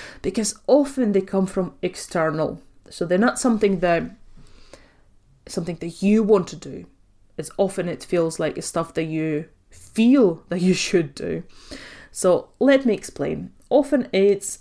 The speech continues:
external conditioning. So this comes from school, from our parents,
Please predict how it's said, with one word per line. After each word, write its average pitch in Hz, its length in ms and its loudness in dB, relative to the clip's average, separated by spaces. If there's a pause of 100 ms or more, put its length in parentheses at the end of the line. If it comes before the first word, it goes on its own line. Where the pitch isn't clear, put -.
(140)
external 190 460 0
conditioning. 165 840 -6
So - 300 -10
this - 180 -8
comes 156 240 -6
from 156 240 -8 (300)
school, 220 600 2
from 160 260 -8
our 180 180 2
parents, 185 720 0